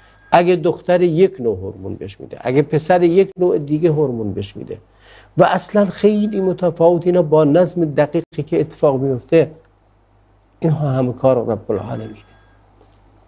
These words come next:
کلمه رب عرض کردم به معنی مدب-، مدیر و مدبر و خالق و صاحب و، اه، مالک، م، تمام جهان هستیه. بهش می‌گن در، اه،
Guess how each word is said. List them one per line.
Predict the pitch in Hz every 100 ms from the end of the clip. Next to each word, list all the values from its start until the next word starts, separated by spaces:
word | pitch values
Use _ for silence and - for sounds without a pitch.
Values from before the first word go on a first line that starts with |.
| _ _ _ _ - - -
کلمه | 160 175 185 185 175
رب | 175 170
عرض | 170 160
کردم | 180 165 131 - _ _ _ _ _ -
به | 139
معنی | 151 147 170
مدب-، | 156 143 135 143 131
مدیر | 123 139 123 165 147
و | 131
مدبر | 110 123 120 147 117 - 156
و | 123
خالق | - - 151 143 139 160 143
و | 117
صاحب | - 156 151 131 160 156
و، | 156 131 _ _ _ _ _
اه، | 127 127
مالک، | 131 156 151 175 - 170 165 _ _
م، | 127 123 117
تمام | 151 147 147 120
جهان | 113 107 101
هستیه. | 90 95 98 - - _ _ _ _ _ _ _ _ _
بهش | - 143 135
می‌گن | 127 151 127
در، | 135 127 - _ _ _
اه، | 120 117 113 113 107